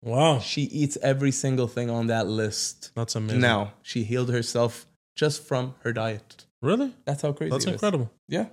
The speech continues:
Speaker 1: Obviously not taking any vitamins or
Speaker 2: No.
Speaker 1: like, was it all
Speaker 2: Everything,
Speaker 1: holistic or?
Speaker 2: e-, everything, uh, uh, herbal. Everything herbs.
Speaker 1: Sorry, I shouldn't have said that. She, does she take capsuled vitamins?
Speaker 2: Like, she'll take, no, no, no capsule vitamins. Literally just,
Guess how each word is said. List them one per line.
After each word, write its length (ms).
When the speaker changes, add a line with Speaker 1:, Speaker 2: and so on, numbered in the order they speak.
Speaker 1:
Obviously 380
not 200
taking 280
any 600
vitamins 600
or 20
Speaker 2:
No. 260
Speaker 1:
like, 160
was 120
it 40
all 160
Speaker 2:
Everything, 140
Speaker 1:
holistic 400
or? 120
Speaker 2:
e-, 120
everything, 520
uh, 40
uh, 680
herbal. 380
Everything 380
herbs. 520
Speaker 1:
Sorry, 260
I 60
shouldn't 180
have 80
said 140
that. 100
She, 180
does 180
she 120
take 280
capsuled 500
vitamins? 420
Speaker 2:
Like, 200
she'll 160
take, 340
no, 160
no, 180
no 140
capsule 380
vitamins. 640
Literally 400
just, 720